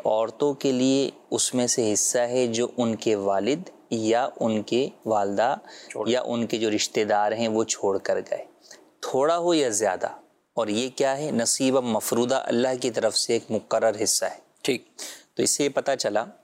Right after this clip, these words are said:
Speaker 1: کہ اسلام نے عورتوں کے حصے بیان فرمائے ہیں اور وہ اس کی مقدار بھی بیان کر دی ہے کہ کس کا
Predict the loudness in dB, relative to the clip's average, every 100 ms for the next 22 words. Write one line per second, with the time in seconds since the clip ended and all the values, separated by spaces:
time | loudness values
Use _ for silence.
0 | _ _ _ _ _ _ -20 -16 -4 -2
1 | 0 0 0 0 2 0 0 0 0 0
2 | -2 -2 0 0 0 0 2 2 2 -2
3 | -4 -2 0 -2 -6 -12 -14 -14 -14 -14
4 | -4 -2 0 0 0 0 -2 -2 0 0
5 | 2 2 2 2 2 2 0 0 -2 -2
6 | -8 -10 -8 -4 -2 -2 -2